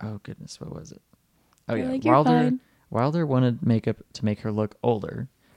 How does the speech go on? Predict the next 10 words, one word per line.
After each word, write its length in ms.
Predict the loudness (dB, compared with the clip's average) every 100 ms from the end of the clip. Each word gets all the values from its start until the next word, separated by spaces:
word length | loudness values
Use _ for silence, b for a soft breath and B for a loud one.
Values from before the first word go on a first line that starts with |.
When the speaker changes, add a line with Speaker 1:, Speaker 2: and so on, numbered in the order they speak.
| -10
Speaker 1:
but 100 | -8
she 240 | -2 -2
argued 600 | 0 -2 -2 -6 -4 -8 -14 _ _ _ _ _
that 200 | -8 -8
she 180 | -6 -4
would 120 | -2
not 160 | -2 -2
necessarily 580 | -6 -6 -2 0 2 2
look 200 | -2 -6
old 380 | -8 -8 -10 -14